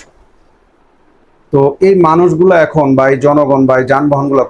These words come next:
খুব সুন্দরভাবে এসে হাতের বাম দিকে বিজয় সরণি থেকে তেজগাঁও হয়ে ইউলুপ করে দিছে খুব সুন্দরভাবে, এখন কোনো জ্যামজট নাই বললে চলে। তো এই বুদ্ধিগুলা, মেধাগুলা যারা খাটিয়েছেন, অবশ্যই আপনারা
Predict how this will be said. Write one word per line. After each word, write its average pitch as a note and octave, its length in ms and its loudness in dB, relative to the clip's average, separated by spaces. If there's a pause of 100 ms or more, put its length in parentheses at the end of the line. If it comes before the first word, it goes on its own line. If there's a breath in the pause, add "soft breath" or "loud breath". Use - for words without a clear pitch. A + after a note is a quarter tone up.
(120)
খুব F3+ 220 0
সুন্দরভাবে D#3+ 720 0
এসে D3 340 -2
হাতের B2 300 -4
বাম C#3 260 0
দিকে C#3 400 0 (280)
বিজয় B2 260 -2
সরণি C#3 260 -4
থেকে C3+ 220 -4
তেজগাঁও C#3 520 -2
হয়ে C3 320 0
ইউলুপ C3+ 360 2
করে D#3 160 -2
দিছে D3+ 360 -2 (880)
খুব G3 120 -2
সুন্দরভাবে, F#3 560 0
এখন D#3+ 180 0
কোনো F3 200 0
জ্যামজট E3+ 520 0
নাই C#3+ 280 0
বললে A2+ 440 -2
চলে। F2 260 -10 (1040)
তো B2 400 0
এই F3+ 200 2
বুদ্ধিগুলা, F3 500 2
মেধাগুলা D3+ 420 0
যারা C#3+ 220 0
খাটিয়েছেন, C#3 600 -4 (280)
অবশ্যই D#3+ 400 -2
আপনারা C#3 520 -2